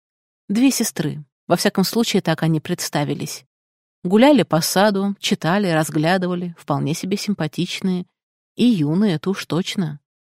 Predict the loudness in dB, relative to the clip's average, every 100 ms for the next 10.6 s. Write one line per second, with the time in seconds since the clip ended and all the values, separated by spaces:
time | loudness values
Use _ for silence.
0 | _ -8 0 4 4 6 6 4 0 -2
1 | 0 0 0 0 -2 0 -4 -4 -6 -6
2 | -6 -6 -6 -12 -14 _ _ _ _ _
3 | _ -2 2 2 2 2 2 4 2 4
4 | 0 2 2 2 0 0 0 0 0 2
5 | 2 0 -6 -6 -10 -8 -6 -6 -8 -12
6 | -14 _ _ _ 2 4 4 2 0 -2
7 | -2 -2 0 2 2 -2 -8 -4 0 2
8 | 2 0 0 0 0 0 -2 -2 -4 -4
9 | _ _ _ _ _ 0 0 2 -2 -2
10 | -4 -4 -6 -6 -8 -14